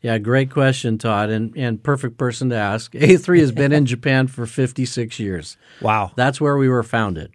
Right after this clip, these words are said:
Speaker 2: Okay.
Speaker 1: We were started there as an English teaching ministry, and now we've grown
Speaker 2: Is
Speaker 1: to
Speaker 2: that
Speaker 1: where
Speaker 2: nin-,
Speaker 1: we're
Speaker 2: nineteen sixty-seven?
Speaker 1: Nineteen sixty-seven.
Speaker 2: Same year V O M was
Speaker 1: Yeah.
Speaker 2: founded.
Speaker 1: Wow.
Speaker 2: Wow.
Speaker 1: Amazing.
Speaker 2: <laughs>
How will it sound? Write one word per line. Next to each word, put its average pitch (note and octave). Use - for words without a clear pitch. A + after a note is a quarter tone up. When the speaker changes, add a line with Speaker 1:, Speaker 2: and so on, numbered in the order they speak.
Speaker 2:
Okay. A2+
Speaker 1:
We D3
were C#3+
started C3
there A2+
as G#2+
an G#2+
English A#2+
teaching G2
ministry, G2
and G2
now G#2+
we've A2
grown A2
Speaker 2:
Is A2
Speaker 1:
to G#2+
Speaker 2:
that C#3+
Speaker 1:
where A#2
Speaker 2:
nin-, A2
Speaker 1:
we're A2
Speaker 2:
nineteen D3+
sixty-seven? F3
Speaker 1:
Nineteen D3+
sixty-seven. F3+
Speaker 2:
Same D#3+
year F#3+
V F#3+
O G3+
M A#3
was G#3+
Speaker 1:
Yeah. C#3+
Speaker 2:
founded. A2+
Speaker 1:
Wow. F#3+
Speaker 2:
Wow. F3
Speaker 1:
Amazing. F#3
Speaker 2:
<laughs> -